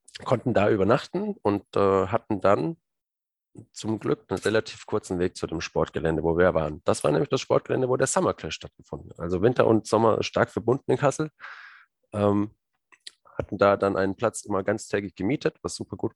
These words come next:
geklappt hat auch und auch richtig wertvoll war in meinen Augen, äh, dass wir da irgendwie nicht noch zusätzlich Stress hatten, dass wir irgendwie an dem Tag selbst noch Zeitdruck haben, dass wir um siebzehn Uhr weg müssen oder so. Das war nicht der Fall, das war gut.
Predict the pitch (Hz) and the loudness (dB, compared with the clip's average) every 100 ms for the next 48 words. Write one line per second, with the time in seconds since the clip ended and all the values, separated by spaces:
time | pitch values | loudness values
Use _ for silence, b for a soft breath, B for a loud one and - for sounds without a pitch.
0 | - 120 - 135 - 131 - - B B | -2 -2 -2 -4 0 0 -2 -20 B B
1 | B _ - 92 87 - 90 107 - 95 | B _ -6 -4 -2 -2 0 -2 -4 0
2 | 90 92 113 98 95 117 _ _ 101 98 | 2 2 2 4 4 0 _ _ -2 2
3 | 98 95 101 107 - b b b _ - | 2 4 2 0 -10 b b b _ -8
4 | 92 98 - 87 80 82 87 85 92 87 | -6 -6 -4 0 0 0 -2 -4 -4 -6
5 | - - 95 85 - - - - 95 85 | -6 -6 -4 -4 -6 -8 -6 -4 -2 -2
6 | - - 76 82 82 82 - _ _ - | -4 -4 -2 0 0 -2 -4 _ _ -14
7 | 71 101 - 95 87 82 92 78 90 82 | -12 -12 -4 0 0 0 -2 0 0 0
8 | - - 85 85 - - 85 85 80 - | -4 -6 -2 -2 -4 -4 -2 -2 -6 -10
9 | - - 80 78 82 90 - 76 76 - | -8 -2 0 0 -4 -6 -2 0 0 0
10 | 104 - - 107 110 104 101 - 90 - | -2 -2 -2 -2 -2 -8 -6 0 0 0
11 | 104 117 98 - 87 113 | -2 0 0 -2 -2 -2